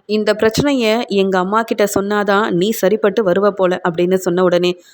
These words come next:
"அதெல்லாம் ஒண்ணும் வேண்டாம். நீங்க உடனே உங்க அம்மாவுக்கு ஃபோன் பண்ணி நடந்த எல்லாத்தையும் சொல்லி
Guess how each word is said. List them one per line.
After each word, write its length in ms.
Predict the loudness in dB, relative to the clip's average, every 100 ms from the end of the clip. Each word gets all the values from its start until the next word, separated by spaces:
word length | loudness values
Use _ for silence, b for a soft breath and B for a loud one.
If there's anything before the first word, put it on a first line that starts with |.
| B
"அதெல்லாம் 320 | -4 -2 -2 -4
ஒண்ணும் 220 | -2 -2
வேண்டாம். 360 | -2 0 -2 -2
நீங்க 320 | -2 0 2
உடனே 340 | 2 2 0 0
உங்க 200 | -2 0
அம்மாவுக்கு 360 | 0 0 -2
ஃபோன் 220 | 0 -2
பண்ணி 280 | 0 0 -2 B B B
நடந்த 400 | -4 -2 0 0
எல்லாத்தையும் 440 | 0 0 0 0 0
சொல்லி 240 | -2